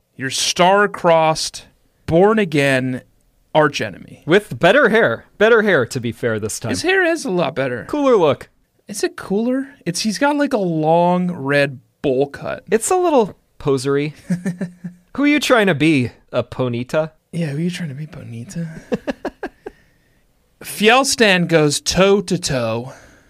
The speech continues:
Speaker 1: with his mortal enemy, Bad Josh.
Speaker 2: Oh, Bad Josh is back?
Speaker 1: Bad Josh is back.
Speaker 2: Bad Josh offspring?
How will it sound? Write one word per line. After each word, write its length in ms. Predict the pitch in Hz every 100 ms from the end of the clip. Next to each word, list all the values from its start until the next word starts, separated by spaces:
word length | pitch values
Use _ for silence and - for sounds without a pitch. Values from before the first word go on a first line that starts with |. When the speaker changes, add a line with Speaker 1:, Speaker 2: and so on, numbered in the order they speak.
| _ _ _ _
Speaker 1:
with 500 | 135 139 135 - - _ _ _ _
his 240 | - 285 214
mortal 300 | 208 180 165
enemy, 300 | 151 143 139
Bad 300 | 135 127 117
Josh. 440 | - - - - _ _ - -
Speaker 2:
Oh, 480 | 139 131 110 - - - _ - - - - _ _ _
Bad 380 | 135 135 160 135
Josh 640 | - 123 143 180 - - - _ -
is 340 | 127 131 117 - _ _ _ _
back? 680 | - 107 139 269 _ - _ _
Speaker 1:
Bad 480 | 165 180 202 180 - _ _ _ _
Josh 640 | 147 165 151 147 135 -
is 280 | 135 131 113
back. 560 | - 117 110 113 - -
Speaker 2:
Bad 240 | 135 143
Josh 380 | 143 143 139 - -
offspring? 680 | 131 147 - - 233 311